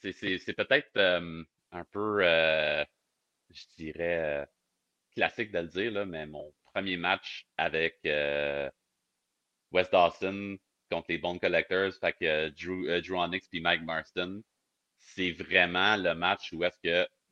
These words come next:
ok, j'étais peut-être pas, c'est peut-être pas moi qui ai créé tout le match au complet parce que moi, je suis en train de passer de spot à spot à spot, puis je m'étais fait expliquer c'était quoi qu'il fallait que je fasse, mais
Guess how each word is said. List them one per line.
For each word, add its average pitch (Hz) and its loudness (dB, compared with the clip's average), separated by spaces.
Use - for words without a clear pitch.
ok, - -8
j'étais - 0
peut-être - -2
pas, 139 0
c'est - -16
peut-être 107 0
pas 117 0
moi 117 -2
qui 101 -2
ai - 0
créé 92 -4
tout 104 -6
le 90 -4
match 92 0
au 101 -6
complet 101 -4
parce - -8
que 92 -4
moi, 87 -6
je - -12
suis 98 -6
en 85 -8
train 104 -12
de 92 -2
passer 87 -6
de 90 -2
spot - -2
à 90 -2
spot - -8
à 87 -10
spot, - -6
puis - -18
je 90 -8
m'étais 87 -6
fait 90 -4
expliquer - -10
c'était 87 -6
quoi 92 -4
qu'il - -16
fallait 90 0
que - -4
je - -14
fasse, - -2
mais 92 4